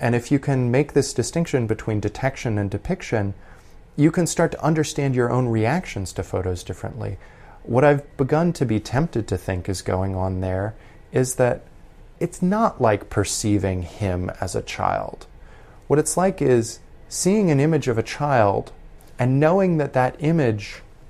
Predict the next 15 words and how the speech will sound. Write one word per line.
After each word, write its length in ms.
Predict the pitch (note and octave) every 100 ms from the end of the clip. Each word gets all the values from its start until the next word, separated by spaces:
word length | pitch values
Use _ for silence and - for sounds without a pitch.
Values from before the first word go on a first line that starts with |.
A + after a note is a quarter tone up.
| - -
literally 720 | A#2 E3 G#3+ F3 C3+ A#2+ A#2
arose 800 | A#2 G#2 B2+ F#3 A2 - - - - -
at 100 | C3+
a 60 | C#3+
time 420 | - D#3 D#3+ D3+
during 320 | B2+ C#3 C#3
his 180 | B2 A#2
childhood, 680 | - B2 D#3 D3+ - - - - - -
often 280 | F3 G#3+
a 80 | G3+
time 320 | F3+ D3 D3+
when 140 | C3+ B2
I 140 | A#2+
was 180 | C3+ B2
around. 640 | A2 G2 A2 A2+ - - -